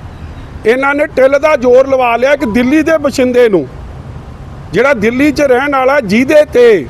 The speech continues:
ਬੜੇ ਸੀਰੀਅਸ ਆਰੋਪ ਨੇ, ਜਿਹੜਾ ਜੇਲ੍ਹ ਵੀ ਗਿਆ ਇੱਕ ਧੀ ਭੈਣ ਨਾਲ ਮਿਸਬਿਹੇਵ ਕਰਨ ਦਾ,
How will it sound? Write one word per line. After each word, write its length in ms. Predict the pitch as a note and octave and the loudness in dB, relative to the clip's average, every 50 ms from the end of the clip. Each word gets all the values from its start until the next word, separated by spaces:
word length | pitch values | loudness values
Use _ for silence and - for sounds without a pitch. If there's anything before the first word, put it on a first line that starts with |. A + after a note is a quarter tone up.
| - - - - - - - - - - - - - - - | -12 -16 -18 -16 -16 -16 -16 -16 -16 -16 -16 -16 -14 -4 0
ਬੜੇ 240 | E3+ A#3 C#4 D#4+ D4 | 2 4 4 2 2
ਸੀਰੀਅਸ 640 | - - - A3+ B3+ D#4 E4 F4 F4 D#4+ - - | -2 -4 -2 0 0 2 2 2 0 0 0 0
ਆਰੋਪ 400 | C4+ C4 B3+ A#3+ A#3+ A#3 - A#3 | 0 2 4 4 4 4 4 2
ਨੇ, 160 | A3 G#3+ G#3 | 0 0 0
ਜਿਹੜਾ 300 | E3+ F#3 A3+ B3 C#4+ D4+ | 2 0 0 2 2 0
ਜੇਲ੍ਹ 400 | A#3+ F3+ G3 A3 B3 C4+ D#4 D#4+ | 0 0 2 4 4 4 4 4
ਵੀ 160 | D#4+ E4 E4 | 2 0 2
ਗਿਆ 320 | C4 C4+ B3 A#3+ G#3 E3 D3+ - - - - - - - - - - - - - - - - - - - - B3+ | 4 4 4 4 4 2 -2 -8 -14 -16 -16 -16 -16 -16 -16 -18 -18 -18 -18 -16 -16 -16 -16 -14 -12 -6 -4 -2
ਇੱਕ 240 | C#4+ - - D4 | -2 0 0 -2
ਧੀ 340 | C4 G#3+ - C4 A3+ G#3 B3 | -2 -2 0 0 0 0 0
ਭੈਣ 300 | B3 - C#4+ C#4 C#4 C#4 | 0 2 2 2 2 0
ਨਾਲ 240 | C#4 C#4 C#4+ D#4 D4+ | 0 -2 0 0 0
ਮਿਸਬਿਹੇਵ 600 | C4+ A3 A3+ D4 - - C#4 C4 D4 C4+ C#4 C4 | 0 0 0 -2 -2 -2 0 2 4 6 4 4
ਕਰਨ 300 | B3 - A#3+ A3 G#3+ G#3+ | 2 0 0 2 2 0
ਦਾ, 160 | F#3+ F3+ D3+ | 0 -2 -4